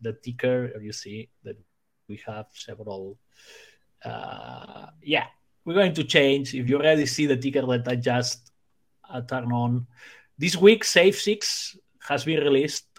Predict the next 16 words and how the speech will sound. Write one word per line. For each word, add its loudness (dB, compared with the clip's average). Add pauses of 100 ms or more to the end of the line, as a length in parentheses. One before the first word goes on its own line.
(340)
I 4
am 4
not 2
a 2
Safe -2
cleaner. 2 (180)
<laughs> -2
I 8
don't 4
know 6
if 4
you 0
have 2
experience -6
with -10
Safe -4